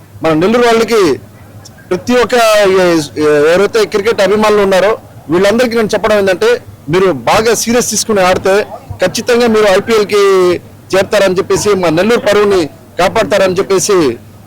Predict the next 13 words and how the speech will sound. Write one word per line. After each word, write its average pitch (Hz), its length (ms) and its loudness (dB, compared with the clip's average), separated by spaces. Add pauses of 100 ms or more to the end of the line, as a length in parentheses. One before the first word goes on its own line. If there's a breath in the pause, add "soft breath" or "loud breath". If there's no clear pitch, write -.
(120)
నేను 156 440 0
వీళ్ళకి 170 340 0
సభాముఖంగా 180 640 0
కోరుకుంటూ, 185 600 0 (280)
ఇక్కడ 143 160 -4
వచ్చి 160 480 0
పిలిచిన 190 340 -4
దానికి 185 260 0
నేను 165 480 0 (460)
వీళ్ళ 147 460 2
మనసారా 180 500 0
ప్రతి 190 340 -2
ఒక్కరికి, 214 540 0